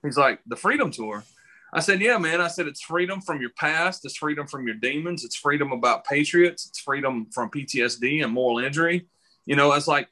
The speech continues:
there's so many things that can, can go around the Freedom Tour. Yes, it's patriotic because of what we're doing, but it's got such a bigger meaning than just red, white, and blue and stars and stripes. You know what I mean? So we started doing that,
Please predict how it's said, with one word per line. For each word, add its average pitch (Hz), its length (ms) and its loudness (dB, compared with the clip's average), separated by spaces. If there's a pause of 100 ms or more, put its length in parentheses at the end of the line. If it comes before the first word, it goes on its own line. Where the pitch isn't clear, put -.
there's 139 240 -2
so 190 340 2
many 175 300 0
things 170 380 -4
that 135 120 -6
can, 160 260 0
can 135 160 -12
go 143 200 4
around 131 480 0
the 120 60 -10
Freedom 139 360 -2
Tour. 110 240 -6
Yes, 143 300 -2
it's - 80 -12
patriotic 139 760 2
because 123 280 -10
of 117 60 -16
what 120 140 -6
we're 110 80 -8
doing, 117 380 -10 (320)
but 135 80 0
it's 131 100 -4
got 151 220 2
such - 360 0
a 117 160 -2 (140)
bigger 147 260 2
meaning 127 540 -4
than 113 160 -6
just 123 480 -4 (500)
red, 131 220 6
white, 139 180 4
and 117 80 -8
blue 131 140 -6
and 120 100 -8
stars 113 300 -4
and 107 80 -16
stripes. 113 400 -4
You 117 60 -10
know 123 60 -6
what 123 100 -4
I - 20 -10
mean? 143 280 -6 (440)
So 170 460 6
we 175 160 6
started 202 420 2
doing 165 280 0
that, 139 260 2